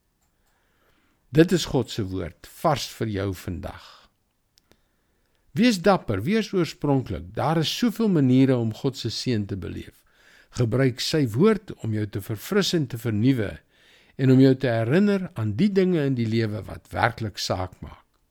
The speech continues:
Gaan gerus na ons webwerf varsvandag punt C O punt Z A, waar jy baie interessante geestelike boodskappe hieroor sal vind.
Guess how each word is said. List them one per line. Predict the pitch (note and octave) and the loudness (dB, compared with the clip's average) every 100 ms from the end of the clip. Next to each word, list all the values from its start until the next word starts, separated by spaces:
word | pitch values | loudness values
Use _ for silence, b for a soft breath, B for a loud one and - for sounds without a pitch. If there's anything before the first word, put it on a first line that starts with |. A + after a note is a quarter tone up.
| b b b b b b b | b b b b b b b
Gaan | b E3 D3+ | b 6 6
gerus | A#2 D3 D#3+ - | 6 4 4 2
na | |
ons | D#3 B2 G2+ | -2 -2 0
webwerf | A#2 A#2 A2 F#2+ - - | -2 -2 -4 -6 -10 -4
varsvandag | F3+ C#3+ - C#3 A#2 A#2+ - - | -4 -4 -4 -4 0 -2 -4 -10
punt | - G2+ | -8 -8
C | - E3+ D#3+ | -4 0 0
O | C3+ A#2 | 0 -6
punt | - G2+ | -6 -6
Z | F#2+ A2 | -4 -4
A, | G2+ D#2+ - _ b b b b b | -4 -10 -16 _ b b b b b
waar | A2+ A#2+ | 0 2
jy | A#2+ | 2
baie | G2 A#2 G3 G3+ | 0 0 0 2
interessante | D#3 C3 B2 - B2+ A2+ A2+ | 0 0 -2 -2 -2 -2 -6
geestelike | - G3 E3+ - C#3+ A#2+ | -4 0 0 -2 -4 -2
boodskappe | A2 G#2+ - A#2 G#2 | -2 -4 -2 -4 -4
hieroor | G2 G2+ A2+ G#2 | -2 -2 -2 -6
sal | F#2 F#2 | -6 -8
vind. | E2+ - E2+ _ | -10 -12 -16 _